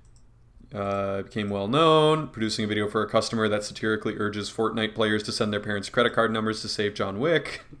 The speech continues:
<laughs> Went viral. Received over five hundred orders to produce similar videos. Uh, for, and was commissioned by Ninja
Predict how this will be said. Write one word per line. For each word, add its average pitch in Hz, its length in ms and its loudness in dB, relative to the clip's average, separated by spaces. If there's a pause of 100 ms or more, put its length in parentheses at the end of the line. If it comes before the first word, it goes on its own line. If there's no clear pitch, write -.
(220)
<laughs> - 600 -16
Went 104 220 -2
viral. 139 760 8 (480)
Received 120 280 2
over 110 200 6
five 113 280 8
hundred 113 240 4
orders 110 380 4
to - 40 -12
produce 104 280 -4
similar 104 360 -2
videos. 127 840 2 (800)
Uh, 101 300 2
for, 101 720 -2 (300)
and 110 200 0
was 107 120 -2
commissioned 110 340 -2
by 101 120 0
Ninja 110 720 0